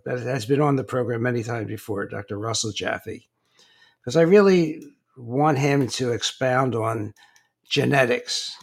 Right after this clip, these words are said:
and how, uh, ninety-two percent of your genes, uh, can be changed by lifestyle. And he's the one that,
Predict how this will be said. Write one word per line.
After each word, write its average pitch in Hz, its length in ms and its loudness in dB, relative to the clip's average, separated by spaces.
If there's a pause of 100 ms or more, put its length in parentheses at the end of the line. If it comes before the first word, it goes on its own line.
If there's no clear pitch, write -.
and 117 220 -6
how, 120 420 -4
uh, 107 360 -6
ninety-two 139 500 0
percent 123 340 -2
of 107 140 -6
your 107 100 -4
genes, 110 640 -4 (500)
uh, - 180 -16 (1040)
can 165 160 0
be 170 120 4
changed 180 500 4
by 151 140 0
lifestyle. 147 540 2
And 120 100 0
he's 175 160 2
the 180 80 0
one 170 220 4
that, 165 200 2